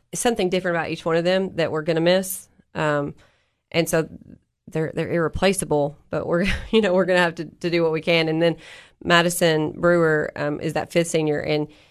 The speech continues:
you know, she's just, she, she's played with, for me since she was a freshman, and just, just hung in there with us, and,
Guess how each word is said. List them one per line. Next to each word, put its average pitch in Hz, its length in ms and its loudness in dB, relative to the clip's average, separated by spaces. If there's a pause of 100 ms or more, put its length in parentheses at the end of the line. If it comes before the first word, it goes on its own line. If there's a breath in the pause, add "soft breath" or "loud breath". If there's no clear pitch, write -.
(180 soft breath)
you 175 120 2
know, 160 100 4
she's 214 360 -2
just, 190 260 -8
she, 208 220 -6
she's 196 340 -8
played 170 300 -4
with, 170 120 -10
for 175 160 -4
me 160 180 0
since 151 220 -6
she - 80 -10
was 156 80 -8
a 160 60 -6
freshman, 160 480 -2
and 156 160 0
just, 156 320 -8
just - 160 -12
hung 175 260 -2
in 165 100 2
there 160 120 -2
with 165 200 -2
us, 165 220 -6
and, 151 260 -4